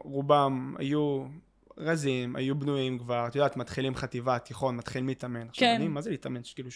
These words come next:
Speaker 1: נתקו אותי. מה זה לא? אמ,
Speaker 2: שנאת גם בכללי לעשות ספורט? זה משהו
Speaker 1: כן,
Speaker 2: שנורא
Speaker 1: שנאתי, שנאתי ספורט. היי, גם כשהגעתי לתיכון, אמרתי, "חלאס", הוצאתי פטור מספורט.
Speaker 2: <laughs>
Speaker 1: אז, א-, אמרתי שטויות למורה,
Speaker 2: כן.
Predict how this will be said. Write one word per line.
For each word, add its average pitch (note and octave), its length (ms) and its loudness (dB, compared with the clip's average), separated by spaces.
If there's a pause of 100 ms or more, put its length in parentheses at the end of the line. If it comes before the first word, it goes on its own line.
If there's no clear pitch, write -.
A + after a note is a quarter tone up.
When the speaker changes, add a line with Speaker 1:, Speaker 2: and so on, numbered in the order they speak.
Speaker 1:
נתקו C3+ 320 -4
אותי. D#3+ 280 -2 (480)
מה C#3+ 80 4
זה D3+ 120 6
לא? C3 180 4 (840)
אמ, D#3+ 60 6 (380)
Speaker 2:
שנאת B3+ 320 6
גם A#3+ 140 6
בכללי G#3+ 420 2
לעשות E4+ 300 6
ספורט? F#4 280 6
זה B3 80 4
משהו B3 120 8
Speaker 1:
כן, C4+ 80 6
Speaker 2:
שנורא A#3+ 280 4
Speaker 1:
שנאתי, C4 460 12
שנאתי F3+ 280 2
ספורט. D3 320 2
היי, F#3 120 10
גם D#3 200 2 (180)
כשהגעתי D3 380 4
לתיכון, D#3 420 4
אמרתי, D3 400 2 (440)
"חלאס", C3 480 2
הוצאתי C#3+ 260 -4
פטור C#3+ 180 4
מספורט. B2+ 500 0 (480)
Speaker 2:
<laughs> - 600 6
Speaker 1:
אז, D3+ 160 0
א-, E3+ 160 2
אמרתי F#3+ 400 6
שטויות E3+ 600 4
למורה, C3 720 2
Speaker 2:
כן. F#3+ 340 8